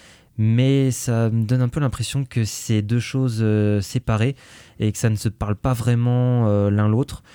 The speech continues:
Euh, c'est un peu comme si vous aviez ça et ça, et c'est très, c'est très délimité. Euh,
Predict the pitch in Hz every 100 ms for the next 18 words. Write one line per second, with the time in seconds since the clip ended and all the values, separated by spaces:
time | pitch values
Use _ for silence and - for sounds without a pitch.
0 | - - - - 98 98 98 92 87 -
1 | - - - 95 _ _ _ - - -
2 | 131 120 127 127 110 - 123 123 110 104
3 | 107 - 131 120 107 127 127 - 95 -
4 | 120 110 110 101 - - - 113 104 117
5 | 113 110 123 135 - - - - _ _
6 | _ - 113 104 95 95 90